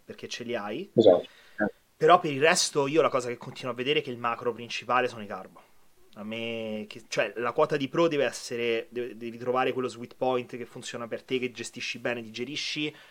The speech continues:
Speaker 1: ma poi sono i carbo che ti cambiano tanto. La, la performance, come spingi, son, son proprio loro.
Speaker 2: E fondamentalmente quella è la benzina. Cioè, le proteine servono per ricostruire quello che tu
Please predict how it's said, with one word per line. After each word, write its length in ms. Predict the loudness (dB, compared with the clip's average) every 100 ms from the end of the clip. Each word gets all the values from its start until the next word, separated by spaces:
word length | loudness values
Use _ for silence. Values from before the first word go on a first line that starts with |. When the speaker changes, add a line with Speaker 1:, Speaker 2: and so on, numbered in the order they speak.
| -20 _
Speaker 1:
ma 100 | -4
poi 180 | 0 0
sono 160 | -2
i 40 | -2
carbo 300 | -2 -2 -6
che 140 | -10
ti 120 | -12
cambiano 280 | -14 -12 -14
tanto. 400 | -16 -18 -18 -20 -20 -20 _ -8
La, 220 | -6 -4
la 120 | -4
performance, 880 | 2 4 2 -2 -6 -6 -8 -12 -14
come 160 | -14 -14
spingi, 640 | -14 -12 -10 -12 -12 -12
son, 180 | -10 -10
son 160 | -10
proprio 220 | -4 -2 0
loro. 280 | -2 -4 -10 8
Speaker 2:
E 120 | 12
fondamentalmente 720 | 12 12 12 12 12 12 12
quella 200 | 12 12
è 20 |
la 80 | 12
benzina. 600 | 12 12 10 12 12 12
Cioè, 160 | 12 12
le 60 | 12
proteine 300 | 12 12 12
servono 240 | 12 12
per 120 | 12
ricostruire 460 | 12 12 12 12 12
quello 180 | 12 12
che 80 |
tu 100 | 12